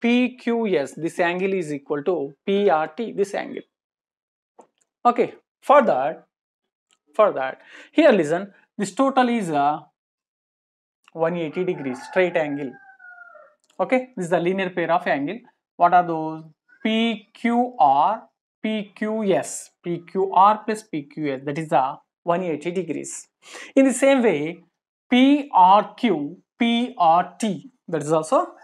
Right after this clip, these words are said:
one eighty degrees. Equation one, equation two. Those two are equal.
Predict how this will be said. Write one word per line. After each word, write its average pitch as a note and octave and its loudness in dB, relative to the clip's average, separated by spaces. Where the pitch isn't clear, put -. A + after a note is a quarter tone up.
one D#3 -2
eighty C#3+ -4
degrees. - -8
Equation E3 -2
one, D#4 2
equation A3 -8
two. - -6
Those C#4 4
two A#3+ 2
are D3+ 2
equal. B3 -4